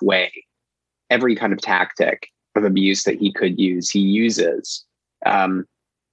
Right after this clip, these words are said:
it, it just on her over the course of the movie because he, he likes playing with her. And he's a, he's, he is, he's a twisted fuck of a guy. And, like, I think that that is something that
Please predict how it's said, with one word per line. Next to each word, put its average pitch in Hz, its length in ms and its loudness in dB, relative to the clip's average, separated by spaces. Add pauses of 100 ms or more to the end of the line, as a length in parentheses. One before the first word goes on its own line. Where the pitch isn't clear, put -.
(560)
it, - 240 0
it 117 280 0
just 117 240 -2
on 120 260 0
her 104 280 0
over 104 160 0
the 98 80 -2
course 104 340 -2
of 98 140 -2
the 92 80 -2
movie 113 440 -2
because 98 460 -2 (140)
he, 98 500 0 (420)
he 113 220 -2
likes 101 300 -2
playing 107 400 0
with - 100 -6
her. - 220 -4 (240)
And 95 260 0
he's 101 160 0
a, 101 160 2
he's, 139 220 0
he 170 220 2
is, 214 100 0
he's 101 220 0
a 110 80 0
twisted - 460 0
fuck - 280 0
of 98 60 0
a 98 60 2
guy. 101 360 0
And, 92 320 -6
like, 98 180 0
I 87 140 0
think 101 260 -4
that 92 180 2
that 95 220 2
is 98 140 -4
something 98 500 -2
that 92 320 0